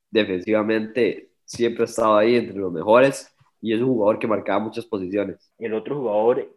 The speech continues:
Speaker 2: que acompaña a Ben Wallace, más que todo en la parte del debate, es Chris Webber. Un Chris Webber que empieza su carrera siendo parte de uno de los equipos universitarios más icónicos en la historia del baloncesto, el Fab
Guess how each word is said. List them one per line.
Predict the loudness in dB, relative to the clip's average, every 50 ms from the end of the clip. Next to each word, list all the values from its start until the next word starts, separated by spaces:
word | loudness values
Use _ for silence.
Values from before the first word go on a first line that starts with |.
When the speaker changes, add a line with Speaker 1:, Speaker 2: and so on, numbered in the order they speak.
| _ _
Speaker 2:
que | -10 -10
acompaña | -10 -10 -12 -14 -10 -8 -8 -6 -4 -4 -4 -4 -4 -6 -8
a | -6
Ben | -6 -6 -6 0
Wallace, | 2 2 2 2 2 -4 -8 -12
más | -10 -10 -10
que | -10 -10
todo | -6 -4 -2 -2
en | -2 -2 -2 -2
la | -4 -4
parte | -6 -10 -10 -10 -10
del | -10 -10
debate, | -8 -6 -2 -2 -2 -2 -2 -6 -6 -6 -8
es | -10 -14 -14
Chris | _ -10 -10 -10 -8 -4
Webber. | -2 0 0 0 -2 -6 -10 _ _ _ _ _
Un | -16 -16 -12
Chris | -8 -6 -4 -2
Webber | 2 2 2 4 2 0 -4 -6 -12
que | -14 -10 -8 -4 -2 -2 -2 -2 -2 -4 -4 -6 -10
empieza | -12 -14 -14 -8 0 2 2 2 2 0 -8
su | -8 -6
carrera | -4 -4 -2 -2 -2 0 0 -2 -2
siendo | -2 -4 -4 -4 -4 -2
parte | -2 -2 -2 -2 -4 -10 -12 -12 -12 _ _ _ _ _ _ _ _
de | -14 -8 -6
uno | -4 -4 -4 -2 0 0
de | 0
los | 2 2 0 0 -2 -12 _ _ -12
equipos | -12 -12 -6 -2 -2 -2 0 0 -2 -4 -2
universitarios | -2 -2 0 0 0 -2 -2 2 2 4 4 2 0
más | 0 -4 -4 -4
icónicos | -8 -8 -4 -4 -4 -4 -4 -6 -10 -12 -16 -16 _ _ _ _ _ _ -14 -14
en | -12 -12
la | -12
historia | -14 -14 -12 -8 -6
del | -6 -2
baloncesto, | -2 -2 -4 -4 -2 -2 -2 -2 -2 -4 -8 -8
el | -8 -8 -10 -6
Fab | -2 0 0 0 -2 -6